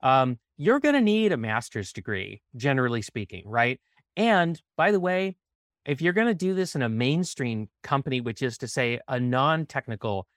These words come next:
company, then your master's degree should probably not be in a technical field. What I know is that you're gonna wanna get, like, more of a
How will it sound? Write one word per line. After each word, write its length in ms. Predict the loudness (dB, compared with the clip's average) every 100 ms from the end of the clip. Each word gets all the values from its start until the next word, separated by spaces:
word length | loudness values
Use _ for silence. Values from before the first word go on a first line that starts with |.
| _ -4
company, 460 | -4 -2 -6 -10 -14 _ _ -6
then 360 | 0 2 2
your 340 | -2 2 2 4
master's 520 | 2 0 -2 -8 -8
degree 340 | -6 -2 0
should 220 | -2 -8 -10
probably 600 | -4 0 2 0 -2 0
not 240 | 0 -2
be 220 | -4 -4
in 160 | -6 -8
a 60 |
technical 520 | -8 -6 -6 -6 -10 -10
field. 500 | -6 -2 -2 -4 -8 _ _ -4
What 160 | 0
I 200 | 2 4
know 360 | 2 2 2 0
is 140 | -2
that 160 | -2 -4
you're 260 | -4 -2 0
gonna 160 | 0 0
wanna 200 | 0 0
get, 180 | -2
like, 180 | -2 -4 -4
more 180 | -2 0
of 60 |
a 120 | -2